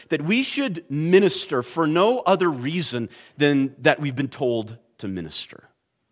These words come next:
And then it gets really hard later on when the soil is tough to keep going.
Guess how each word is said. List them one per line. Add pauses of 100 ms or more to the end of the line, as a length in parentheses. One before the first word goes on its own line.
(560)
And
then
it
gets
really
hard
later
on
when
the
soil
is
tough (560)
to
keep
going.